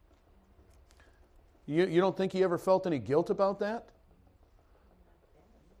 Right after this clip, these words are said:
Is that a clock ticking? I feel like somebody's clicking a gun or something at me. Anyway,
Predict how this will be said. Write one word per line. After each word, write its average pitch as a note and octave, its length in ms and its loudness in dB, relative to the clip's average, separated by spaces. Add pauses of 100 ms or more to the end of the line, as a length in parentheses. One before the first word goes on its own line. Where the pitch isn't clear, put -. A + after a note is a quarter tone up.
(540)
Is - 60 -20
that A#2+ 80 -10
a - 40 -12
clock D3 380 -2
ticking? G3+ 280 -8 (1600)
I - 60 -20
feel C#3+ 80 -8
like C#3 140 -8
somebody's C3+ 380 -6
clicking D3+ 400 -6
a G2+ 40 -8
gun C3+ 260 -6
or F#2 100 -8
something F2 400 -12
at D#2+ 160 -12
me. D2+ 60 -16 (880)
Anyway, C#3 260 -4